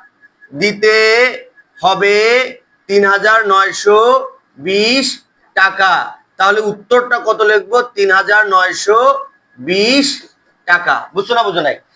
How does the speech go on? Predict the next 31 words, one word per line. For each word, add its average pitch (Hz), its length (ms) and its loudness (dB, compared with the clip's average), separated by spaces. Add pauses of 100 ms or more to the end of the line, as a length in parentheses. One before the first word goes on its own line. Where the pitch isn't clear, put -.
(180)
কাকে 277 320 4
তিন 269 220 0
হাজার 262 220 4
নয়শো 254 240 0
টাকা, 254 460 2 (260)
তিন 247 180 -2
হাজার 240 240 4
নয়শো 254 240 0
বিশ 233 180 -4
টাকা 247 180 0
মুনাফা 233 360 2
দিতে 226 200 -4
হবে? 208 180 2
কাকে? 214 540 -2 (760)
বলবলাকে 226 680 2
দিতে 220 240 -2
হবে। 202 220 2
কাকে? 214 520 0 (460)
আসেনি 240 400 0
তোমাদের 254 360 2
এলাকায় 247 360 2
কারো 233 260 2
নাম 233 200 2
বলবলা? 208 560 0 (320)
যদি 220 240 0
থেকে 220 300 -2
থাকে 247 280 2
কমেন্ট 233 380 -2
বক্সে 240 240 -2
লিখে 220 260 -2
জানাবেন। 190 460 -2